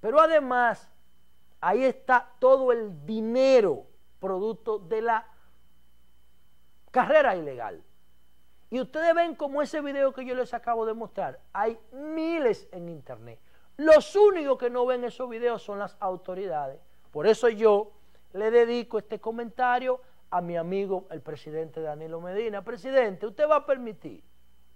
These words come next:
¿Usted va a permit-, a seguir permitiendo que le falten la autoridad, que se burlen de usted de esa manera? Presidente, llámeme para que duremos una hora viendo video de esto. Yo le voy a explicar cómo es la vaina.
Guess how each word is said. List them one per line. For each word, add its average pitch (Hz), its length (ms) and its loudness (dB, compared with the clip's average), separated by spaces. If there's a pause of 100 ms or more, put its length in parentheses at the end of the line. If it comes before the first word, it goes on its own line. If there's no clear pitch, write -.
(920)
¿Usted 330 260 -4
va 339 60 8
a 320 80 6
permit-, 285 360 -6
a 269 60 -4
seguir 254 320 -8
permitiendo 262 560 -10
que 233 80 -6
le 233 140 -2
falten 269 480 -4
la 226 60 -2
autoridad, 208 540 -2
que 294 120 -14
se 254 160 -6
burlen 185 680 0
de 196 100 -12
usted - 360 2 (140)
de 196 120 0
esa 262 160 -2
manera? 220 540 -8 (380)
Presidente, 240 480 -2
llámeme 254 480 0
para 233 160 -8
que - 80 -8
duremos 226 340 -6
una 226 220 -4
hora 226 220 -2
viendo 214 300 -8
video 214 300 -6
de 208 140 -10
esto. 220 200 -20 (680)
Yo 180 100 -12
le 196 60 -2
voy 202 100 4
a 208 40 4
explicar 214 440 -2
cómo 190 240 -12
es 196 40 -6
la 196 80 -4
vaina. 202 360 -8